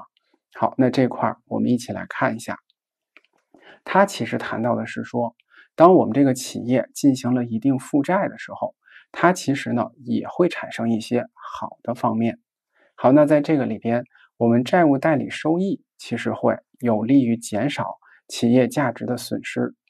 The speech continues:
或者说呢，是有助于增加我们企业的价值。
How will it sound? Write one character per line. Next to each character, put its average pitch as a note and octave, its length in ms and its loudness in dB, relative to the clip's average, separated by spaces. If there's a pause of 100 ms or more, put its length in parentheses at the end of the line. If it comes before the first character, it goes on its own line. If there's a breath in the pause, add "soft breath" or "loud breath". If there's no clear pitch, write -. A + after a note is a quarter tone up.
(260)
或 E3+ 200 8
者 B2 100 2
说 B2 220 -2
呢， A#2+ 120 0
是 A#2 220 -6
有 A2+ 240 -6
助 C#3+ 220 2
于 A2+ 340 -4
增 D#3+ 220 0
加 F3 400 0
我 - 120 -10
们 G#2+ 140 -4
企 - 220 -8
业 A2 120 -8
的 G#2+ 120 -10
价 - 240 -8
值。 - 200 -16